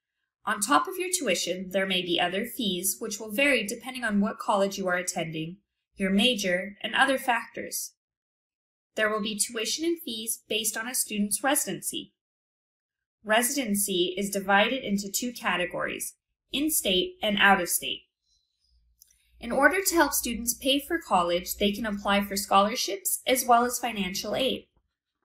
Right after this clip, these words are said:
Scholarships are awards from institutions, companies, or individuals, and the award value will range depending on the scholarship.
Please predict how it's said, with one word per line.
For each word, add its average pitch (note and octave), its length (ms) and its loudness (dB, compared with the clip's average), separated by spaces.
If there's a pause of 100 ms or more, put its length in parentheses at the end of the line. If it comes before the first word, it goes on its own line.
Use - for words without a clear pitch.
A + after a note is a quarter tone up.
(260)
Scholarships C#4 800 4
are G3+ 200 8
awards G3+ 560 4
from D#4 160 -6
institutions, C#4 1000 -6
companies, A3+ 600 -6
or G#3+ 80 4
individuals, G#3 1080 0
and A3+ 140 -4
the A#3 80 0
award A#3+ 400 4
value F#3+ 320 2
will F#3 140 -2
range F3 320 -4
depending D#3+ 420 -10
on D#3+ 140 -8
the E3 80 -10
scholarship. - 680 -2